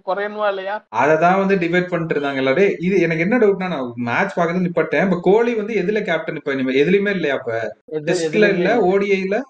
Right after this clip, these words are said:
Speaker 2: எதுலயுமே, ஓ, எல்லாமே
Speaker 1: எதுலயுமே
Speaker 2: முடிஞ்சுச்சா?
Speaker 1: இல்ல, எதுலயுமே, எல்லாமே முடிஞ்சுச்சு.
Speaker 2: ஓஹோ, ஓகே, ஓகே, ஓகே. அதனால தான் டிபேட் பண்ணிருக்கானுங்களா உட்காந்து? என்ன
Speaker 1: ஆமா.
Speaker 2: சொல்லியிருந்தாங்கன்னா,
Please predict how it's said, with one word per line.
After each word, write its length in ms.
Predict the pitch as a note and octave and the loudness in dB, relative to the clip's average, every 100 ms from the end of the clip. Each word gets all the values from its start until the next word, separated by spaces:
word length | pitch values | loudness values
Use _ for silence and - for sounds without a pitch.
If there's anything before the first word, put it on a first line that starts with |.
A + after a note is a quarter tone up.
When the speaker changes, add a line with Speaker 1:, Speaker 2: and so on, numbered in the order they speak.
| _ | _
Speaker 2:
எதுலயுமே, 420 | C3+ C#3+ F3 F3+ D#3 | -2 2 2 2 0
ஓ, 160 | B2 | -2
எல்லாமே 260 | B2 E3+ G3 | -2 0 0
Speaker 1:
எதுலயுமே 40 | |
Speaker 2:
முடிஞ்சுச்சா? 600 | F#3 F#3 G#3+ A#3 A#3 G3+ | 0 0 2 4 4 4
Speaker 1:
இல்ல, 60 | D#3 | 0
எதுலயுமே, 520 | D3 F3+ G3 G3 E3+ | -2 -2 -2 0 0
எல்லாமே 400 | D#3 F3+ F#3 E3+ | 2 0 0 -2
முடிஞ்சுச்சு. 280 | C#3+ B2+ - - | -6 -10 -14 -10
Speaker 2:
ஓஹோ, 800 | C3 B2+ C3 B2 B2+ A#2+ G#2+ G#2+ - | -6 -6 -6 -4 0 0 0 -6 -6
ஓகே, 260 | B2 A#2+ C3 | -4 0 2
ஓகே, 280 | B2 B2 A#2+ | 2 4 4
ஓகே. 260 | A#2 - | 4 0
அதனால 460 | G#2 G#2+ D3 E3 E3 | 0 2 4 4 4
தான் 140 | F3 | 2
டிபேட் 300 | D#3 D3+ D3+ D3 | 2 0 -2 -4
பண்ணிருக்கானுங்களா 540 | C#3 C#3+ C3 B2 A#2 B2+ | -4 -4 -2 0 0 0
உட்காந்து? 460 | B2 A#2+ C#3 A#2+ A#2 _ _ _ | 2 2 2 0 -2 _ _ _
என்ன 240 | C#3 E3+ G3+ | -2 0 2
Speaker 1:
ஆமா. 40 | |
Speaker 2:
சொல்லியிருந்தாங்கன்னா, 1000 | G3 F#3+ F#3+ F3 D#3+ D3 D3+ G#3+ A#3+ | 4 4 2 0 -4 -4 -2 -2 -2